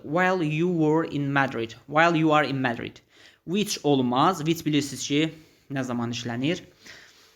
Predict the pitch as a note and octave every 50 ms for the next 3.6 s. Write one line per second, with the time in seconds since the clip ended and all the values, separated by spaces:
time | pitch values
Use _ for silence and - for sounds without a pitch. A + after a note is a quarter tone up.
0 | _ _ _ _ _ _ _ _ _ _ _ _ _ _ _ - - - - -
1 | - - - C#3+ C#3 D3+ D#3 - - - - - - C#3+ C#3 C3+ C3 C3 C3 C#3
2 | C#3 C#3+ C#3+ C#3 C3+ - - - - A2+ C3 C3+ C3 C3+ C3 - C3+ B2+ B2+ B2+
3 | A#2 - - C#2+ - C3 B2+ C3 C3+ B2+ B2+